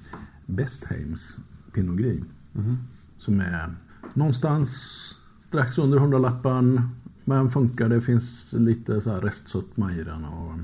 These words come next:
Speaker 1: och den klarar alla ostar.
Speaker 2: Ja.
Speaker 1: Men sen är det ju roligare att, att liksom försöka pinpointa saker,
Speaker 2: Ja.
Speaker 1: såklart.
Speaker 2: Är du redo för den här habanero-kolan, eller?
Speaker 1: Ja, ja, jag har ju
Speaker 2: Ja.
Speaker 1: sneglat på den
Speaker 2: Ja.
Speaker 1: länge.
Speaker 2: Sen första stund, kanske.
Speaker 1: Mm.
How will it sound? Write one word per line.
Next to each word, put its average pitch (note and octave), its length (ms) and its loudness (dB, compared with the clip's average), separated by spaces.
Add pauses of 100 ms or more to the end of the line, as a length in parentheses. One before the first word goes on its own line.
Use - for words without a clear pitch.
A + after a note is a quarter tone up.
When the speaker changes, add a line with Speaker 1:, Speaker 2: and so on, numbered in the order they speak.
(340)
Speaker 1:
och - 120 -4
den B2 440 -2 (120)
klarar F#2 420 -4 (180)
alla G2 240 -2
ostar. G2 300 -8 (120)
Speaker 2:
Ja. A2 200 -4 (420)
Speaker 1:
Men B2 280 6
sen G#2+ 160 4
är A2+ 40 6
det C#3+ 60 6
ju C#3+ 100 8
roligare G2 380 4
att, - 1300 -8
att F2 220 -6
liksom - 300 -10 (840)
försöka F#2 300 -4
pinpointa A#2 680 0
saker, - 340 -14
Speaker 2:
Ja. F#2 60 -10 (160)
Speaker 1:
såklart. - 260 -10 (580)
Speaker 2:
Är D#3+ 140 8
du F3+ 120 12
redo F3+ 280 12
för B2 120 6
den E3 80 8
här G#3+ 80 12
habanero-kolan, A#2+ 1000 8
eller? F2+ 100 2
Speaker 1:
Ja, C#3 140 10
ja, G#2 160 6
jag A2+ 160 8
har C#3+ 140 10
ju F#3+ 280 10
Speaker 2:
Ja. C3+ 60 0
Speaker 1:
sneglat B2 480 6
på C3 60 4
den A2 320 8
Speaker 2:
Ja. C3+ 220 6 (260)
Speaker 1:
länge. A#2 280 6
Speaker 2:
Sen C3+ 140 2
första D3+ 300 4
stund, G2+ 320 2
kanske. D3 220 2
Speaker 1:
Mm. E3+ 280 6